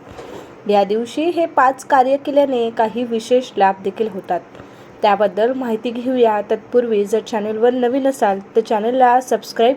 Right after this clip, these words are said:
करायला विसरू नका आणि हा व्हिडिओ जास्तीत जास्त लोकांपर्यंत शेअर करून लाईकसुद्धा करा. सर्वप्रथम या दिवशी सत्यनारायणाची उपासना करावी. घरात सत्यनारायणाचे पूजन करावे,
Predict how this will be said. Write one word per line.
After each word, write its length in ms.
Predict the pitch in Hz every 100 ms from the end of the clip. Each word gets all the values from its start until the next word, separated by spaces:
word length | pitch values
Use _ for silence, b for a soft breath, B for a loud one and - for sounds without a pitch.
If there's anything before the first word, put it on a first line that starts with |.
| -
करायला 300 | 302 302 294
विसरू 300 | 285 285 294
नका 320 | 294 277 208 196 B B B -
आणि 240 | 240 262
हा 240 | 277 269 262
व्हिडिओ 440 | 262 262 254 196
जास्तीत 400 | 208 214 214 269 254
जास्त 260 | 233 240 254
लोकांपर्यंत 680 | 233 220 220 226 208 196 208 214
शेअर 340 | - 220 262
करून 400 | 269 226 220 247
लाईकसुद्धा 520 | 226 214 226 - 185 202
करा. 240 | 190 175 - B B B B B -
सर्वप्रथम 840 | 220 202 214 269 269 262 233 254
या 200 | 214 208
दिवशी 380 | 202 226 - 349
सत्यनारायणाची 1000 | 359 302 311 302 311 294 285 262 240 -
उपासना 560 | 269 - 185 185 220 220
करावी. 420 | 220 185 165 175 - - B B B -
घरात 340 | 208 220 208 226
सत्यनारायणाचे 1040 | 277 254 302 311 311 302 294 269 262 233
पूजन 440 | 233 226 214 233
करावे, 380 | 240 202 190 190